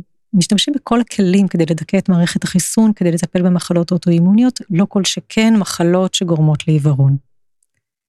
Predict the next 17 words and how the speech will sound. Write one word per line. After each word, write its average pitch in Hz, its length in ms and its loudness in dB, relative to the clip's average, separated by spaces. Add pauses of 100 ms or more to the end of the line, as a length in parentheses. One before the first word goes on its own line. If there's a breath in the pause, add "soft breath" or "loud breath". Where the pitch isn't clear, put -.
(360)
אז 156 80 0
אם 151 100 2
אנחנו 175 360 0
נצליח 170 500 -2
לטפל 160 680 -2 (600)
בטיפות - 520 -4
עיניים, 143 500 2 (540)
במחלה 165 680 0 (540)
כל 175 160 -4
כך - 180 -4
קשה, - 320 -2 (120)
אז, 156 180 -4
אה, 170 60 0 (720)
פשוט - 200 -2
צריכים 165 400 -2
לדעת 156 520 -2
איך, - 280 -4